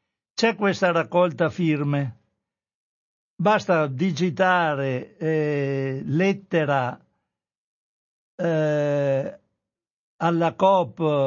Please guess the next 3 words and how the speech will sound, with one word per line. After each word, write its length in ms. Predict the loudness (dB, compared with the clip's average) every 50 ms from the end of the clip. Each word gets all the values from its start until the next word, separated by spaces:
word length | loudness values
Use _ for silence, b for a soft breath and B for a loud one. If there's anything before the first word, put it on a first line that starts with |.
| 0 0 -2 -2 -4
mm, 320 | -8 -10 -10 -10 -12 -14 -16 -18 _ _ _ _ _ _ _ _ _ _ _ _ _ _ -2
prodotti 480 | 0 2 2 4 2 0 2 0 0
israeliani 1200 | 0 0 0 0 0 2 2 0 0 0 0 2 2 2 0 0 0 0 -2 -4 -6 -14 _ _